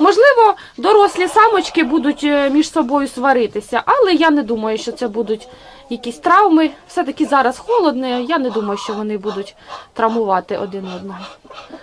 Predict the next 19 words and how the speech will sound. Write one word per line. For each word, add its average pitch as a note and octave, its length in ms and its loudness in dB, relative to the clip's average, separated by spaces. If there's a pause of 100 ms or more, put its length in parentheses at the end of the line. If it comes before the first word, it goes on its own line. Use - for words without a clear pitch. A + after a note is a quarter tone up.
(120)
Так A4 200 2
що, G#4+ 320 2
отакі F4 400 -2
от F4+ 120 2
справи. G#4+ 520 4 (180)
Я C4 240 0
сьогодні C4 680 0
на C4+ 180 -2
вечір B3 360 -2 (840)
переселила D4+ 680 2
індиків, D#4 680 0
утеплила D4 540 0
своїх C4 460 -2
індокачок, E4 760 0
у-, C4 100 -8
е, A#3+ 160 -4
перегнала C4+ 640 2
оцих F#4 340 -2
індокачок, D#4+ 720 0